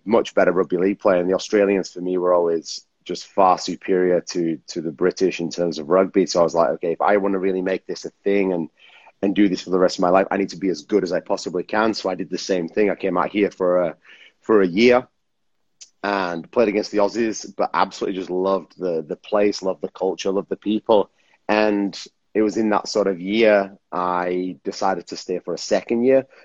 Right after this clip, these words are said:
And I had a contract on the table and everything for me from Huddersfield. And I basically said to them, "Hey, look, I'm gonna stay in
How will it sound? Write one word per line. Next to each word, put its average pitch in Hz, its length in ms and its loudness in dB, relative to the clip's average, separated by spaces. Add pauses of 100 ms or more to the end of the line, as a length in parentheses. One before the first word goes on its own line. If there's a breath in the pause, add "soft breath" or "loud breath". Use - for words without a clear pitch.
And 95 80 2
I 123 80 6
had 147 100 4
a 143 60 4
contract 117 400 -2
on 113 80 -6
the 92 80 -6
table 98 380 -2
and 92 80 -4
everything 98 360 -6
for 92 120 -10
me 87 100 -6
from 90 220 -6
Huddersfield. 98 560 0 (500)
And 92 720 0
I 87 140 2
basically 98 340 -2
said 101 220 -2
to 95 80 -10
them, 90 120 -4
"Hey, 101 120 0
look, 98 160 0
I'm 101 80 -2
gonna 85 100 -4
stay 92 220 0
in 92 120 -4